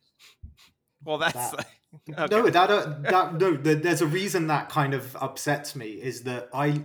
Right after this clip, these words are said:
Speaker 2: I looked at it in a similar way to the way you did, but I actually thought more about the way, like, Luke Shaw kind of creates the overlapping runs as well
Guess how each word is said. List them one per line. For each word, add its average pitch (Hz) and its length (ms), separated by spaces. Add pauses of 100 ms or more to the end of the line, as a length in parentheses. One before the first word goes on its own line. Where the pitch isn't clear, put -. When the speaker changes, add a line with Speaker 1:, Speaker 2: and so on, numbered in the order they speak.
Speaker 2:
I 156 80
looked 190 240
at 220 80
it 185 100
in 160 80
a 147 60
similar 151 380
way 120 200
to - 120
the 123 80
way 120 140
you 127 220
did, 131 220
but - 100
I 147 140
actually 151 280
thought 127 280
more 123 220
about 117 340 (300)
the 135 60
way, 127 160
like, 120 220
Luke 123 260
Shaw 117 460 (200)
kind 120 160
of 110 100
creates 120 400
the 120 120
overlapping 117 600
runs 110 280
as 104 100
well 113 380